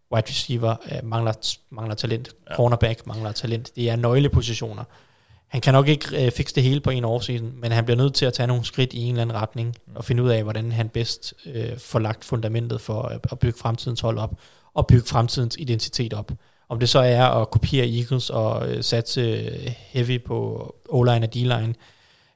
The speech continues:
Speaker 1: eller om det er at, at investere lidt mere i cornerback og wide receiver. Det, øhm, det, det må tiden vise.
Speaker 2: Ja, det må den. Og, øh, imens kan vi så lige tage en snak om A F C North, hvor vi starter i Baltimore, Anders.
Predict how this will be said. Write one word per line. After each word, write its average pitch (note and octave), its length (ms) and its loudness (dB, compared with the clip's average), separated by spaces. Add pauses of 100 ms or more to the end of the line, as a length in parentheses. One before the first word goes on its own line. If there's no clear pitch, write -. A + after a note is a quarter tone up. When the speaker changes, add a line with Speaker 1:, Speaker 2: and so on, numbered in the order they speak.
Speaker 1:
eller A#2 220 4
om A2+ 340 2
det G#2+ 140 -2
er G#2+ 160 0
at, - 640 -2
at A#2 60 -4
investere A2+ 340 0
lidt A#2 160 -2
mere A2+ 280 0
i A2 100 -4
cornerback A2 580 -2
og G#2 60 -6
wide G#2+ 160 -8
receiver. A2 380 -6
Det, A2+ 340 -4
øhm, A2 200 -8 (460)
det, A#2+ 240 -16
det A#2+ 80 -8
må A#2 80 0
tiden A2+ 240 -2
vise. A2 300 -6 (180)
Speaker 2:
Ja, D#3+ 100 0 (420)
det C3 80 -4
må C3+ 120 4
den. F3+ 160 -2 (480)
Og, A2 340 2
øh, G#2 100 2
imens A#2 320 -2
kan G#2 180 -4
vi A2+ 120 -2
så A2 140 -2
lige A2+ 200 -2
tage A#2 140 -2
en A2 60 -2
snak A2 240 0
om G2 160 0
A G2 120 2
F G#2 40 -2
C - 80 -2
North, A#2+ 320 2
hvor G2+ 140 0
vi G2+ 80 -4
starter B2 260 4
i - 20 4
Baltimore, A#2 420 2
Anders. A2 300 -6